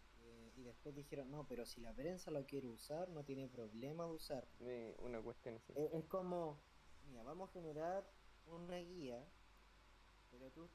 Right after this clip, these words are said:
Speaker 1: no estás obligado a usarla. Pero obviamente,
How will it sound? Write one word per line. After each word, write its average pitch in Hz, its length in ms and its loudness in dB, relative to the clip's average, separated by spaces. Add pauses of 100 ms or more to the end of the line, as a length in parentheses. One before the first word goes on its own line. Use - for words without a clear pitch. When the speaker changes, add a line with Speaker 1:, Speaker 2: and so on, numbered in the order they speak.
Speaker 1:
no 147 80 -2
estás 190 360 2
obligado 190 480 4
a - 20 0
usarla. 139 440 2 (1300)
Pero 110 220 -6
obviamente, 156 760 -4